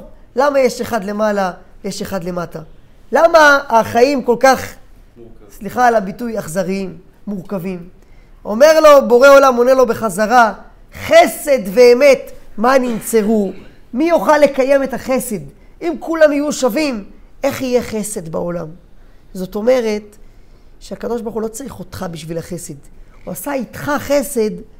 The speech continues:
Speaker 1: שיש לך אפשרות לתת. כאשר אתה נותן, תדע לך שאתה מקבל הרבה יותר ממה שאתה נתת. כי אתה נתת אולי חצי שקל, ומה שאתה מקבל זה הרבה יותר. דרך אגב, שאלו את ביל גייטס,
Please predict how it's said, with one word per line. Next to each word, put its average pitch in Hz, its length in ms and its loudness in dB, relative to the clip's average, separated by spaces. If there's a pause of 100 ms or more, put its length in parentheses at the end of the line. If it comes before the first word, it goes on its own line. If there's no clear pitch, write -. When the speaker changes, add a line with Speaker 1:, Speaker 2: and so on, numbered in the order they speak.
(240)
Speaker 1:
שיש 226 260 -14
לך 226 140 -10
אפשרות 202 540 -10
לתת. - 480 -12 (580)
כאשר 269 340 -8
אתה 254 160 -4
נותן, 220 540 -4 (400)
תדע 226 240 -2
לך 226 200 -4
שאתה 202 540 -8
מקבל 196 460 -6
הרבה 185 200 -6
יותר 202 280 -6
ממה 180 200 -8
שאתה 170 260 -10
נתת. 156 320 -12 (320)
כי 190 100 -16
אתה 247 140 -8
נתת 233 280 -10
אולי 185 180 -8
חצי 185 260 -14
שקל, 160 320 -14
ומה 202 120 -12
שאתה 208 200 -14
מקבל 180 480 -4 (480)
זה 180 140 -6
הרבה 175 160 -8
יותר. 190 160 -8
דרך 196 280 -10
אגב, 190 300 -4 (380)
שאלו 190 280 -10
את 165 100 -8
ביל 101 160 -10
גייטס, - 480 -14